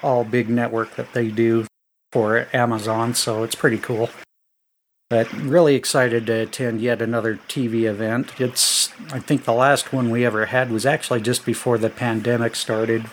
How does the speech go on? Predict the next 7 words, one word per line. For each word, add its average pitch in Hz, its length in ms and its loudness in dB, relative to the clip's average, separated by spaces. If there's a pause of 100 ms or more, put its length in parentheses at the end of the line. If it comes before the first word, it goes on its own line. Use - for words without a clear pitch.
(680)
It 127 120 0
was, 113 280 2
uh, 110 260 4
Monday 120 340 4
Night 120 260 4
Raw, 117 480 6 (640)
February. 113 960 -2